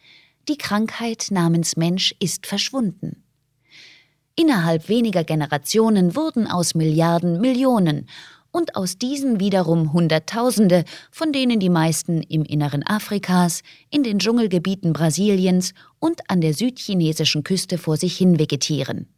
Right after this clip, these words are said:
Berichten zufolge, die uns sporadisch aus diesen unwirtlichen Regionen erreichen, sind die Menschen auf eine primitive Stufe der Zivilisation abgesunken und bedeuten für die Ordo Amoris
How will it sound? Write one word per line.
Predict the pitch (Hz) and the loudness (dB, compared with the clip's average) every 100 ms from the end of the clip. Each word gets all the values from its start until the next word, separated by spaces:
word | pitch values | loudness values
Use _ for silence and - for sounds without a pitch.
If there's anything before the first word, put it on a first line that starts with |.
| _ _ _ _ _ _ _ _ | _ _ _ _ _ _ _ _
Berichten | 190 196 330 - 220 | -2 0 0 -2 -2
zufolge, | 180 165 - 170 160 156 | 0 0 0 0 2 0
die | 156 - | -2 -2
uns | 147 - | 0 0
sporadisch | - 160 151 170 185 175 160 - | 0 0 4 4 4 2 0 -2
aus | 147 147 | -4 -4
diesen | 170 156 156 | -2 -2 -2
unwirtlichen | - 233 214 175 170 170 156 156 | 2 2 4 2 2 -2 -2 -2
Regionen | 156 156 160 185 185 165 | -2 0 2 2 2 0
erreichen, | 156 151 175 - 190 175 - - - | -2 2 2 2 2 0 -4 -20 -12
sind | 190 269 339 | -4 -2 -2
die | 330 | -2
Menschen | 233 208 220 247 | 0 0 0 -2
auf | 220 - | -4 -4
eine | 185 175 | -2 -2
primitive | 170 190 190 185 - 277 240 214 | -2 -4 -4 -4 -2 -2 -2 -4
Stufe | - 220 208 180 | -2 -2 -2 -2
der | 170 160 | -2 -2
Zivilisation | 190 170 165 156 156 - 165 160 | -4 -2 -2 0 -4 -2 -2 0
abgesunken | - 160 170 160 160 156 - 156 - - - - | -2 -4 -4 0 0 0 -2 -2 -4 -18 -12 -6
und | 320 - | -6 -2
bedeuten | 180 180 185 185 165 | 0 2 2 0 -2
für | 165 | 0
die | 160 156 - | -2 -2 0
Ordo | 196 208 185 180 | 0 0 0 0
Amoris | 165 165 170 170 165 156 - | 0 2 2 0 0 -2 -6